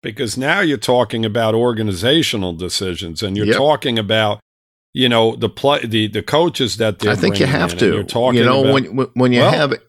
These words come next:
Speaker 2: every player underperforming that he's responsible for, I think you have to talk about him.
Speaker 1: Right. Well, what's the solution? I mean, you know, this is Grier, you know, again, you know, and this is Flores, who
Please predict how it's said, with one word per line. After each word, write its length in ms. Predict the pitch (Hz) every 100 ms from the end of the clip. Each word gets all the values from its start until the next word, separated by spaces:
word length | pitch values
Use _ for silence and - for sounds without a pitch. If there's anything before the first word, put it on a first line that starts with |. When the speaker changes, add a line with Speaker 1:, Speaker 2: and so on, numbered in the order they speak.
| _ _
Speaker 2:
every 380 | - 165 170 180
player 500 | - 143 139 120 95
underperforming 960 | 85 127 123 113 120 - 131 123 117 98
that 120 | 104
he's 200 | 127 113
responsible 680 | 98 - 107 123 151 131 127
for, 320 | - 135 135
I 160 | 90 101
think 260 | 110 110
you 80 | 98
have 240 | 87 98 -
to 80 | 95
talk 300 | - - -
about 280 | - - -
him. 100 | - _ _ _ _
Speaker 1:
Right. 380 | 107 98 92 - _ _
Well, 300 | 113 175 190
what's 320 | 156 156 175 -
the 120 | 147
solution? 720 | - 127 127 131 113 98 -
I 100 | 117
mean, 240 | 123 131 131
you 80 |
know, 120 | 139 127
this 260 | 147 143
is 160 | 160 127
Grier, 600 | 110 123 139 147 156 160 _ _ _ _ _ -
you 160 | 120
know, 200 | 117 117
again, 500 | 110 107 131 110 90 -
you 140 | -
know, 160 | 107 107
and 120 | 104
this 220 | 113 110 131
is 240 | 113 -
Flores, 640 | - 139 147 123 110 104
who 480 | - 117 117 113 110